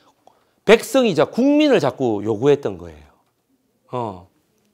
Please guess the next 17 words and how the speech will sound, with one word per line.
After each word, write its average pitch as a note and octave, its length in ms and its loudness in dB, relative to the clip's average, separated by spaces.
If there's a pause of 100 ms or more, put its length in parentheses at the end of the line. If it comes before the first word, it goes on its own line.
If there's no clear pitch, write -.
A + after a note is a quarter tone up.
(1300)
이천십, F3 640 -2
이천이 D#3+ 400 -2
년 C3+ 340 -2
십이월 E3 400 -2
십구 D#3+ 280 -4
일 C#3 120 -4
밤 B2 260 -2 (300)
대통령 E3 480 0
당선인 C#3+ 420 -4
노무현이 C3 720 -4
지지자들에게 C3 720 -2
물었다. A2+ 440 -6 (280)
"자, D3+ 180 4
이제 C#3 300 0
여러분은 C#3+ 360 2
뭐 A2+ 200 -2
하시지요?" D#3 600 -2